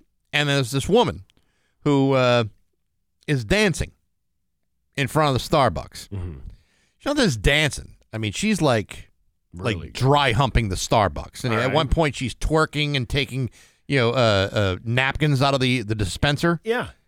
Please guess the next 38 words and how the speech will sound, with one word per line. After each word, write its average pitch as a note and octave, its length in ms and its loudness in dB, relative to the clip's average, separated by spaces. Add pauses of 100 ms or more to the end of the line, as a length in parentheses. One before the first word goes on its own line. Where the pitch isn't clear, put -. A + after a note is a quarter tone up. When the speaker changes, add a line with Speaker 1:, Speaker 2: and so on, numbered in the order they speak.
(140)
Speaker 1:
And, A#2+ 340 0
uh, A2+ 340 2
but, B2+ 240 -6
but, D#3 260 0
it, F#3 220 -2
in, D#3+ 220 0
but D#3 200 -2
twerking. A#3+ 460 0 (500)
And D3 140 -4
then F#3+ 140 0
she E3+ 400 0 (560)
leaps F#3+ 500 0
up F3+ 260 0 (120)
on D3+ 440 0
the C#3 320 0
area D3+ 280 2
that C#3 100 -2
with, C3+ 120 -6
that's B2+ 180 -6
got, C#3 180 -2
like, C3 180 -4
uh, A#2+ 300 0
like, A#2 220 -4
the A#2 80 -4
milks B2 420 -2
and B2+ 100 -2
the A2+ 40 -6
creams B2+ 520 -2
and A#2 120 -4
the A#2 280 -2
little B2 220 0
sticks - 560 -6
and B2 100 -2
the G#2 60 -4
stirs. C#3+ 440 0
And G3 100 0
Speaker 2:
Yeah, G#3+ 140 -2
yeah. E3 200 -2